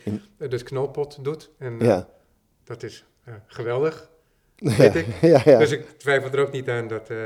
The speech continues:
Speaker 2: Gary, eh, als een drumvirtuoos inderdaad ook, eh, zoiets, eh, ehm,
Speaker 1: Ja, maar dit, dit, dit, dat, dat grote symfoon-, het is net of je naar een symfonie van drumstellen
Speaker 2: Ja.
Speaker 1: luistert... zonder dat het heel clichématig het, eh, de, de, de, de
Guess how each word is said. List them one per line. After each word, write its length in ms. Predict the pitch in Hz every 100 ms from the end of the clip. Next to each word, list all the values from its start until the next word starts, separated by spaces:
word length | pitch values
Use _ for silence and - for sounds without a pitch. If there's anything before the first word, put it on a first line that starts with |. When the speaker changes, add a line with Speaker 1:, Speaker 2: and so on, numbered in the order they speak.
| 107
Speaker 2:
Gary, 400 | 117 120 117 110
eh, 60 | 110 101 -
als 320 | 120 - - _
een 140 | 131 110
drumvirtuoos 800 | 120 120 127 123 127 113 117 127
inderdaad 400 | 120 117 113 139
ook, 200 | 123 -
eh, 80 | 117
zoiets, 420 | 131 127 123 -
eh, 60 | 110 110 _ _ _ _ _ _
ehm, 120 | - 110 107
Speaker 1:
Ja, 100 | 143
maar 160 | 139
dit, 400 | 135 143 135 123
dit, 220 | 135 131 131
dit, 220 | 131 127
dat, 340 | 123 123 -
dat 200 | 120 113
grote 480 | - - 147 151 139
symfoon-, 720 | - 143 123 - 147 170 190
het 180 | 139 120
is 100 | 139
net 180 | 160 156
of 80 |
je 80 | 123
naar 160 | 127 120
een 80 | 113
symfonie 680 | - 156 135 - 135 160 -
van 180 | 120
drumstellen 600 | 113 127 151 - 156 156
Speaker 2:
Ja. 60 | 123
Speaker 1:
luistert... 540 | 156 160 170 202 220 _ _ - - - _
zonder 360 | - 170 160
dat 140 | 143 143
het 140 | 143
heel 240 | 135 147 143
clichématig 720 | 139 127 139 135 135 139 131
het, 240 | 127 -
eh, 140 | 131 117 120 120
de, 0 | 120
de, 140 | 123 117
de, 360 | 123 120 120 120
de 180 | 123